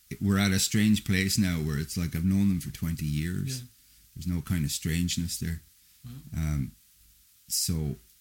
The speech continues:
Speaker 1: and they're fascinating just in terms of basic kind of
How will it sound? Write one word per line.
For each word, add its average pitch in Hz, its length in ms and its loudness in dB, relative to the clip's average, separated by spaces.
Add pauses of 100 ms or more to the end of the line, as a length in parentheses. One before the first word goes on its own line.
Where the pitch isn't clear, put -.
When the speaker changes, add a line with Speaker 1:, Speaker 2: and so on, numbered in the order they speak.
(360)
Speaker 1:
and 101 180 4
they're 151 220 6
fascinating 110 720 4
just 117 260 0
in 127 80 4
terms 117 400 4
of 107 240 0 (880)
basic 123 380 4
kind 120 300 6
of 101 260 0